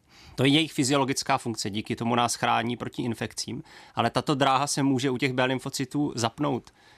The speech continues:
aberrantně, nesprávně a to potom může vést k vzniku leukémie.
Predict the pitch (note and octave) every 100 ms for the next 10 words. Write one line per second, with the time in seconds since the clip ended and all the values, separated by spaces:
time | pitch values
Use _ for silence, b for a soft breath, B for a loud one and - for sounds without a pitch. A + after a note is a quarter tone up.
0 | b b _ - G#2+ B2 A#2+ A2+ - A2
1 | B2 B2 - A#2 A2+ G#2+ A#2 B2 B2+ B2+
2 | C3 B2+ C3 B2 B2 - A2 C3+ - A#2+
3 | A#2 B2+ A2+ G#2